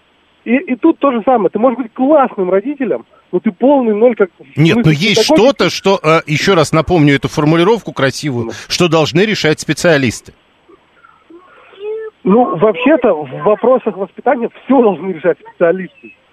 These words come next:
Speaker 1: В этом, э, и смысл работы школы, понимаете, что там всё должны решать специалисты.
Speaker 2: Ну, для этого
Speaker 1: Потому что
Speaker 2: школы и существуют, потому что иначе
Speaker 1: Ну,
Speaker 2: всё
Speaker 1: вот,
Speaker 2: могли бы
Speaker 1: да.
Speaker 2: делать родители.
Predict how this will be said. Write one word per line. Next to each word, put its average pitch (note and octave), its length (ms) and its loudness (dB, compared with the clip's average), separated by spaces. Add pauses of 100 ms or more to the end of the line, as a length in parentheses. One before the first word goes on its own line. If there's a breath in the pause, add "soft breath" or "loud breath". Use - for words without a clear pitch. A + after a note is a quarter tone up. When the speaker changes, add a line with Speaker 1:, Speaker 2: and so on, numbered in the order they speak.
(280)
Speaker 1:
В C3+ 140 -8
этом, F3 360 2
э, D#3 240 0
и F3 160 -8
смысл F#3+ 560 0
работы F3+ 460 0
школы, G3+ 440 2
понимаете, D3+ 420 -6
что E3+ 120 -4
там C#3+ 80 -14 (100)
всё G#3+ 180 2
должны E3+ 260 0
решать E3+ 280 -2
специалисты. - 760 -4
Speaker 2:
Ну, F3+ 160 0
для F3+ 160 0
этого A3+ 120 2
Speaker 1:
Потому G#3+ 180 0
что - 140 -2
Speaker 2:
школы A3 200 4
и - 20 2
существуют, G3 680 0
потому D#3 260 0
что D#3+ 160 -2
иначе G3 260 2
Speaker 1:
Ну, - 40 0
Speaker 2:
всё B3+ 200 2
Speaker 1:
вот, F3+ 40 0
Speaker 2:
могли F3 240 0
бы F3 80 0
Speaker 1:
да. D#4+ 80 4
Speaker 2:
делать F3+ 260 0
родители. E3+ 540 -2